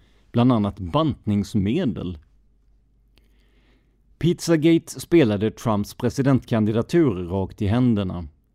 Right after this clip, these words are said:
Michael T Flynn, som var en del av Donald Trumps team och som skulle komma att bli hans nationella säkerhetsrådgivare,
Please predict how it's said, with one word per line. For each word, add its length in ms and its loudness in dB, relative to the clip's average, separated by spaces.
Michael 460 0
T 280 -2
Flynn, 540 -2
som 280 -2
var 140 0
en 120 -2
del 280 -2
av 220 -6
Donald 320 0
Trumps 360 -6
team 540 -4
och 420 -4
som 320 0
skulle 260 0
komma 280 0
att 120 -8
bli 180 2
hans 260 -2
nationella 560 0
säkerhetsrådgivare, 1400 -4